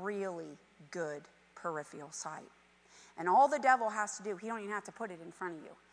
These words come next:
He just needs to bring it up that you can see the color,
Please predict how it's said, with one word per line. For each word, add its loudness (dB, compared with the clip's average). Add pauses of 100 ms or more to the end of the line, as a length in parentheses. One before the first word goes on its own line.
(200)
He -6
just -6
needs -6
to -8
bring -6
it -4
up 4 (260)
that -12
you -10
can -10
see -10
the -10
color, -6